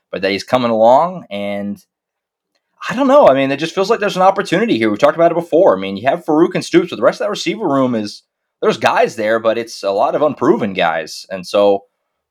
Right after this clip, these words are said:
why not D J Graham? We all know how hard he works and how smart he is, and we know he can catch. We know he's athletic. Why not?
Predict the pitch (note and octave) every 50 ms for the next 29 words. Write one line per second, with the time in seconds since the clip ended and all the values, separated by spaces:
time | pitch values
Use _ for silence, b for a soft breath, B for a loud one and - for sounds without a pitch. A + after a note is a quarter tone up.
0 | _ _ _ _ - F#2 G#2 C#3+ F#3+ E3 C3 F3+ F#3+ - B2 A2+ F#2+ G2 G2+ F#2+
1 | F#2+ F#2+ F2+ F#2 F2+ F#2+ A2 C#3+ E3 F3 E3+ E3 D#3+ B2+ A2 A#2+ C#3+ D#3 D3+ B2
2 | A#2 C3+ C#3+ - - B2 A2 - - - A#2 A#2 C3 C#3 C#3 B2+ B2+ C3+ C#3+ A#2
3 | G#2+ G2+ G2+ F#2+ A#2 C#3 D#3 D#3 D3+ D3 - D#3 E3+ C#3 A#2 A2+ - - - -
4 | - _ _ _ _ _ _ _ _ _ _ - G2+ G#2+ B2 D#3 D3 D3 A#2+ C3+
5 | D#3 D#3+ A#2 G2+ G2 - - - - _ _ _ _ _ _ _ _ _ _ _
6 | - - A2+ D#3+ D#3 A2+ C3 D3+ F2+ D2 -